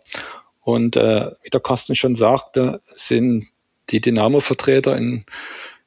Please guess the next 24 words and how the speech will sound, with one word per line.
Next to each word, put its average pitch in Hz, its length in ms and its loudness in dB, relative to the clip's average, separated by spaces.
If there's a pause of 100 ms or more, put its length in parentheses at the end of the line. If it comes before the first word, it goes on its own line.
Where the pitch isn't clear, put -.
(340)
guten 143 360 2
Gesprächen 139 760 2
mit 139 160 -2
den 139 100 0
Verantwortlichen 131 720 0
in 120 120 -2
der 120 100 0
Stadt. - 400 0
Und 120 160 -2
wir 120 100 2
können 120 260 0
wirklich 123 300 0
nur 117 160 -2
hoffen, 131 360 -2 (340)
dass 123 200 2
der 107 440 2
Petitionsausschuss 127 1120 0
das 117 220 0
Thema 123 320 2
jetzt 120 160 0
auf - 140 -4
dem 117 100 -4
Tisch - 260 2
hat 147 260 0